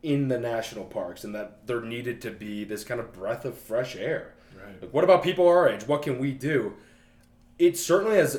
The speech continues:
Speaker 1: evolved into what it is now, but I also think at the t-, like, the biggest thing is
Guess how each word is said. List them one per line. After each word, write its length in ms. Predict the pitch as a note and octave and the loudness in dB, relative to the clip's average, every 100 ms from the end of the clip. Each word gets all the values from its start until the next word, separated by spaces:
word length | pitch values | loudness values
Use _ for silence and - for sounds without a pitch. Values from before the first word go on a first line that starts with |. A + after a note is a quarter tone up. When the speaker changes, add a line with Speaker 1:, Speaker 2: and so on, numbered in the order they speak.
| B2+ | -4
Speaker 1:
evolved 840 | A#2+ - A#2 A#2 G#2+ F#2 F2+ - | -6 0 4 6 4 0 -8 -14
into 340 | A2+ A#2 G#2+ A2+ | -10 -8 -6 -8
what 260 | G2+ A#2+ | -4 -4
it 120 | A#2 | -4
is 220 | A2 G2+ G#2 | -8 -10 -10
now, 400 | G#2 C3 A#2+ F#2+ | -6 -4 -4 -6
but 100 | G#2+ | -6
I 140 | G#2+ | -4
also 280 | A#2+ C3 A2 | -4 -4 -6
think 360 | - G#2+ G2+ - | -8 -12 -12 -12
at 140 | B2 | -10
the 60 | A2+ | -10
t-, 240 | - - A#2+ | -12 -6 -4
like, 280 | G#2 - _ _ _ _ _ - - - - | -4 -8 _ _ _ _ _ -20 -20 -20 -10
the 100 | - | -8
biggest 420 | C3 E3 F#3 C#3 - | 0 2 2 -2 -4
thing 200 | A2+ G#2 | -6 -6
is 260 | G2+ G2 | -10 -14